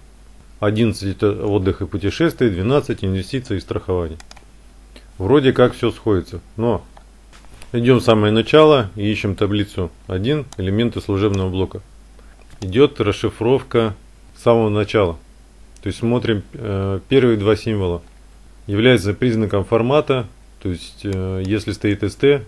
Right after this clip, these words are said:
значит этот код соответствует этому стандарту. Если указано не С Т, тогда это формат чужой, и он обрабатываться не должен. Следующие четыре знака, вот количество знаков байт,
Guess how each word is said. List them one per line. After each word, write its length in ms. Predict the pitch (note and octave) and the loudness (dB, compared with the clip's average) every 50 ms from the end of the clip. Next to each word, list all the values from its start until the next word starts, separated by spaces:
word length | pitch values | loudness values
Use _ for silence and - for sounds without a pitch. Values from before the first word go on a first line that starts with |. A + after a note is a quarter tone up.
| - | -12
значит 400 | G#2 F#2 F#2+ G#2+ A#2 A2+ - - - - - - - - - | -12 -6 -4 -4 -4 -4 -6 -10 -18 -20 -20 -20 -20 -18 -6
этот 300 | - B2 A#2 - G#2 - | -4 -4 -4 -4 -6 -6
код 240 | - - C3+ C#3+ C#3 | 0 2 2 2 2
соответствует 580 | - G#2 F2 - A#2 B2 A#2+ - A2 G2 - A2 | 0 -4 -2 0 0 -2 0 -2 -4 -2 -2 -2
этому 240 | G2+ - G2 F#2+ | -2 -2 -4 -4
стандарту. 540 | F2+ - - F2+ G2 F#2+ F#2 E2+ - - G2 - - - - - - - - - - - | -4 -6 -6 -4 -2 -2 -2 -2 -4 -8 -16 -16 -20 -20 -20 -20 -20 -20 -20 -20 -14 -10
Если 180 | - G2+ - - | -10 -6 -4 -4
указано 380 | G#2 - A#2+ A2+ G2+ F#2+ G#2+ G#2 | 0 4 4 4 4 4 0 0
не 260 | G#2+ A#2 A#2+ A2+ G#2 | 2 2 2 0 0
С 60 | - | 0
Т, 240 | - - D#3+ E3+ E3 | 0 2 2 2 2
тогда 320 | E3+ - G2+ F#2 G#2 B2 | 2 -2 0 2 2 2
это 200 | C3+ B2+ A#2 G#2+ F#2 | 4 2 2 0 0
формат 340 | - - G#2+ G#2 A2 A2 G2 | 0 -2 -2 0 0 -2 -2
чужой, 340 | - - G2+ F#2+ F#2+ F2 E2 D#2 | -2 -4 -2 -2 -2 -4 -4 -6
и 100 | F#2+ G2+ | -6 -4
он 260 | G#2 A2 A2 G#2+ G2 | -2 -2 -2 -2 -2
обрабатываться 720 | G2 G2 G2 F2 F2+ G#2+ G#2 G#2+ G#2+ G#2 - F#2+ - - G2 | -2 -2 -2 0 0 2 2 2 2 0 -2 -6 -6 -6 -6
не 100 | F#2+ F#2+ | -6 -4
должен. 320 | F2+ F2+ F2 E2 E2 F2 - - - - - - - - - - - - - - - - - - - | -4 -4 -6 -6 -8 -12 -18 -20 -20 -20 -20 -20 -20 -20 -20 -20 -20 -20 -20 -20 -20 -20 -20 -20 -20
Следующие 580 | - - A#2+ B2+ C3+ B2 A2+ G#2+ - - - F#2 | -10 -4 2 4 4 4 4 2 0 -2 -4 -6
четыре 440 | E2 - G#2+ G2 - A2+ G2+ F#2+ E2+ | -6 -6 -6 -2 0 0 0 0 -2
знака, 460 | D#2+ G#2+ A#2 C#3+ - - - F#2+ D#2+ - - - - - - - - - - - - | -2 -2 -2 -2 -2 -2 -4 -8 -8 -10 -16 -20 -20 -20 -20 -20 -20 -20 -14 -8 -6
вот 140 | G2+ F#2 | -6 -4
количество 420 | - - G#2 G2+ G2 - - - F#2 | -2 0 0 0 -2 -4 -8 -8 -6
знаков 360 | F#2 G2+ G2 F#2 - F#2 E2+ | -4 -4 -4 -4 -6 -8 -6
байт, 220 | F2 G2+ F#2+ F2+ | -4 -4 -4 -4